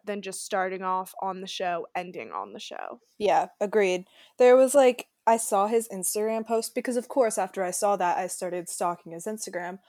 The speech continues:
Speaker 2: Um, and he called her Chop Chop Kelly, and somebody was like, "Why do you call her that?" And he was like, "Oh, well, it's because, like,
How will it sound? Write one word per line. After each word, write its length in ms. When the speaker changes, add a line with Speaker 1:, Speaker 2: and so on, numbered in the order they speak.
Speaker 2:
Um, 440
and 500
he 180
called 300
her 100
Chop 420
Chop 320
Kelly, 420
and 160
somebody 240
was 140
like, 140
"Why 160
do 80
you 80
call 260
her 160
that?" 300
And 140
he 100
was 160
like, 180
"Oh, 140
well, 160
it's 140
because, 360
like, 280